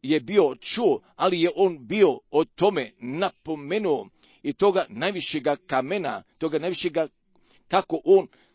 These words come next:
bit će napomenut kuda Zaharin četiri glave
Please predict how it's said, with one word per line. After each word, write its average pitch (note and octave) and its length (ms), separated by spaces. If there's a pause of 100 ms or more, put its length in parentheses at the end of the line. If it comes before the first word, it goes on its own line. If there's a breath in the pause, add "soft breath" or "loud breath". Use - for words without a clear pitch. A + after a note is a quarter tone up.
(400 soft breath)
bit F#3+ 240
će - 140
napomenut D#3 640
kuda D#3+ 280
Zaharin F3 500
četiri F#3 320
glave E3 420